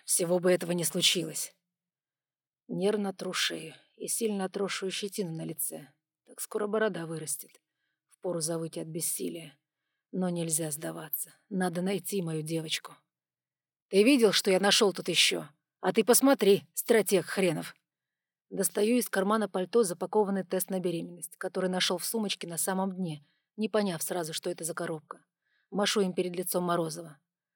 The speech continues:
«Это, сука, тест на беременность! Мать её, беременность! Ты понимаешь, что моя женщина, беременная от меня, сейчас неизвестно где,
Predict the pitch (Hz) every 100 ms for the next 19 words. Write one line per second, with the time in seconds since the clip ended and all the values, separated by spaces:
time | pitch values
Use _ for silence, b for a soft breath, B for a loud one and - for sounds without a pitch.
0 | _ _ - 208 196 - 160 - - 220
1 | 185 160 - 220 190 214 208 208 214 170
2 | 170 165 - b b b 196 208 170 -
3 | 208 185 240 240 254 220 180 175 175 -
4 | _ _ _ - 254 277 269 269 247 -
5 | 220 226 226 202 247 247 - 165 160 160
6 | 214 240 202 196 190 214 240 214 - -
7 | 175 214 233 240 233 247 247 262 202 208
8 | 160